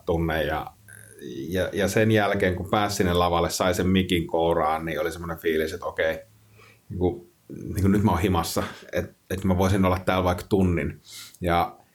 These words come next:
ja se on, se on jännä, kun silloin tällöin elämässä tulee semmosia tilanteita, että niinku tää on oma juttu, tiedätkö, että joku, joku kolahtaa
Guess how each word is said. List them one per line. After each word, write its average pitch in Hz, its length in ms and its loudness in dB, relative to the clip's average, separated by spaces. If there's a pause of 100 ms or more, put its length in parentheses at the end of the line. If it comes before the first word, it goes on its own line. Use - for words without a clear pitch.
(520)
ja 90 320 -2
se 110 160 2
on, 120 380 0 (840)
se 113 120 0
on 110 120 4
jännä, 120 300 4
kun 98 300 -2 (260)
silloin 131 380 2
tällöin 101 320 4
elämässä 92 420 0
tulee 90 280 2
semmosia 82 360 -4
tilanteita, 76 680 -4
että - 360 -8 (500)
niinku 82 160 -6
tää 101 160 0
on 87 140 0
oma 90 200 0
juttu, 87 280 -4
tiedätkö, 85 240 -2
että 92 120 0
joku, 104 420 0
joku 107 340 0
kolahtaa 95 760 0